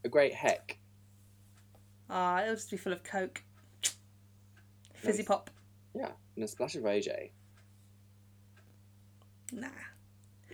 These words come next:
Speaker 2: Might be just a, a lovely can of fizzy pop.
Speaker 1: Yeah, it'd be
Speaker 2: With a
Speaker 1: nice.
Speaker 2: straw.
Speaker 1: Oh, I
Speaker 2: It's the
Speaker 1: do,
Speaker 2: Hector.
Speaker 1: I do like a nice can of, of,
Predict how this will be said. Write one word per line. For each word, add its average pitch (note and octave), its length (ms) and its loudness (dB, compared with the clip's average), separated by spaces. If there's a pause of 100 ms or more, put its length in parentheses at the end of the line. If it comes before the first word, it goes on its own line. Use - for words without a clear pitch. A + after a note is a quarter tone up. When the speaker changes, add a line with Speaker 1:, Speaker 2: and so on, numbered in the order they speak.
(340)
Speaker 2:
Might G#3+ 140 6
be G3+ 140 6
just G3+ 260 0
a, G3 240 8 (120)
a G3+ 40 0
lovely G#3 300 4
can G#3 240 0
of G3+ 80 2
fizzy G#3 160 -2
pop. - 260 0 (680)
Speaker 1:
Yeah, A2+ 160 -6 (280)
it'd - 80 -8
be - 40 -2
Speaker 2:
With G3 100 2
a G3+ 40 -2
Speaker 1:
nice. G3+ 80 0
Speaker 2:
straw. G3 400 2 (760)
Speaker 1:
Oh, B2 180 2 (100)
I A2 40 2
Speaker 2:
It's - 80 0
the - 100 -2
Speaker 1:
do, A#2 60 -2
Speaker 2:
Hector. A2+ 320 -8 (280)
Speaker 1:
I - 60 -20
do A#2+ 220 -2
like F#2 220 -4
a B2 40 -10
nice A2 260 -8
can - 240 -12
of, A2+ 100 -12 (1080)
of, A#2 100 -12